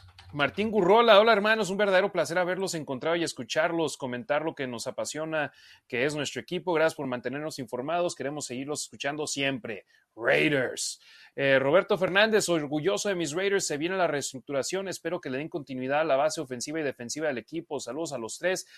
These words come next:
desde Atotonilco, el Alto Jalisco. Eh, Roberto Fernández, Harry,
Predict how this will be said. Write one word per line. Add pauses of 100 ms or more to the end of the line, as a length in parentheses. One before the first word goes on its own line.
(160)
desde
Atotonilco,
el
Alto
Jalisco. (420)
Eh,
Roberto
Fernández,
Harry,